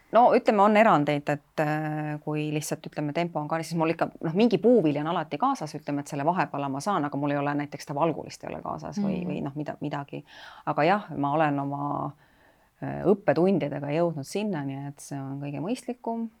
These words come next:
Speaker 1: äh, mul on hea olla, mul on kadunud ära <laughs> väga paljud probleemid, mis mind, äh, mis mu ka siiani olid nagu kaasas käinud. Et, äh, see on nagu
Speaker 2: Aga
Speaker 1: oh,
Speaker 2: ole-,
Speaker 1: nii.
Speaker 2: aga oled sa taimetoitlane ka või oled sa,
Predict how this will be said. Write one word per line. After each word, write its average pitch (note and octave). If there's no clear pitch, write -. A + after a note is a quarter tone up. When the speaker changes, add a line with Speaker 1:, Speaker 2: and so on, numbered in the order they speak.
Speaker 1:
äh, E3
mul C#3+
on D3
hea D#3+
olla, G#3
mul C#3+
on C#3+
kadunud D3
ära D3
<laughs> E3+
väga E3+
paljud C#3+
probleemid, D#3+
mis E3
mind, D3
äh, -
mis D3
mu C#3+
ka C#3
siiani C#3+
olid C#3
nagu D3
kaasas E3
käinud. D3
Et, C#3+
äh, C#3
see D3
on C#3+
nagu C3+
Speaker 2:
Aga F3+
Speaker 1:
oh, B3+
Speaker 2:
ole-, B3+
Speaker 1:
nii. F3
Speaker 2:
aga A#3+
oled D#4+
sa B3+
taimetoitlane A#3
ka A#3+
või G#3
oled G3
sa, -